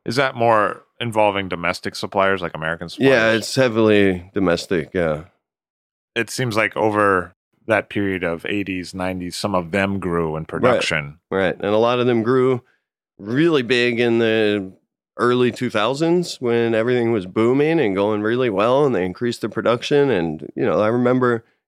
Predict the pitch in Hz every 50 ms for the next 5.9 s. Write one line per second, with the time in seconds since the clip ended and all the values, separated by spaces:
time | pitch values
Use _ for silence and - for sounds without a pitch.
0 | _ _ 120 139 156 127 107 101 - - 147 151 156 139 98 82 - - _ 98
1 | 113 120 127 110 104 101 113 123 123 117 104 95 85 - - - 113 110 110 113
2 | 110 101 90 - - 92 110 104 104 104 107 107 104 92 - - 104 110 107 -
3 | - 101 101 98 98 101 101 98 95 95 95 92 78 87 90 - - - - -
4 | _ - 76 85 101 - - 110 101 98 87 - _ _ - 107 101 92 87 85
5 | 110 110 95 98 98 95 92 - - _ 95 92 92 92 90 82 -